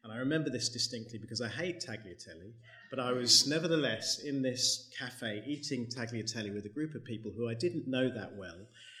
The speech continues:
But somehow, uh, it was okay being in this group with this, uh, group of people. Uh,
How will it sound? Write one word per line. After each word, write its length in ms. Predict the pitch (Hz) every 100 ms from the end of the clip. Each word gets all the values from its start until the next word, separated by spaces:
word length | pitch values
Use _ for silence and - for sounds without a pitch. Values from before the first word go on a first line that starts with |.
| - -
But 200 | 143 147
somehow, 760 | - 190 214 - 113 90 95 117 - - -
uh, 260 | 127 127 127 156
it 160 | 165
was 260 | 160 156 165
okay 540 | 175 170 160 143 92 90 - -
being 200 | 135 127
in 100 | 120
this 180 | 120
group 340 | - 123 113 -
with 140 | 110
this, 400 | 120 110 - - - - -
uh, 220 | 113 107 -
group 240 | 117 117
of 120 | 113 -
people. 420 | 117 107 90 98 - _ _ _ _ - - -
Uh, 260 | 123 117